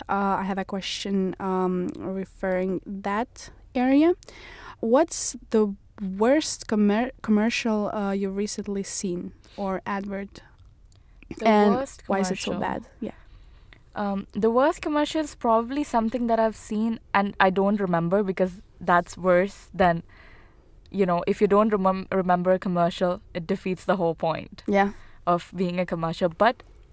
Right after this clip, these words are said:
Speaker 2: which I thought, uh, did not serve well or did not, like, the message was not very,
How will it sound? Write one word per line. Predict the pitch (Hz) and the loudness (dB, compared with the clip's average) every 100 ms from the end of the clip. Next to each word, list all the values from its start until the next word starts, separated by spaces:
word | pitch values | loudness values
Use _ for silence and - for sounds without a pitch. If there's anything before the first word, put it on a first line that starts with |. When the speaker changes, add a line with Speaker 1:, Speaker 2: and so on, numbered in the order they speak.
| - - - | -20 -20 -20
Speaker 2:
which | - 190 240 | -4 -2 0
I | 214 | 2
thought, | 240 - 190 220 - - - | 2 4 4 4 -2 -16 -6
uh, | 185 | -4
did | 180 185 | 0 2
not | 185 196 | 4 2
serve | - 190 180 170 | 2 2 2 2
well | 170 170 - | 2 2 0
or | 175 | -2
did | 175 185 | -2 0
not, | 180 175 | 0 0
like, | 175 165 - - - - - - - | -4 -4 -12 -20 -20 -20 -20 -20 -4
the | 190 | -2
message | 185 180 - 190 180 | 2 0 0 -2 0
was | 185 - | 0 2
not | 175 175 - | 0 0 -2
very, | 170 170 165 170 165 | -2 0 2 0 -2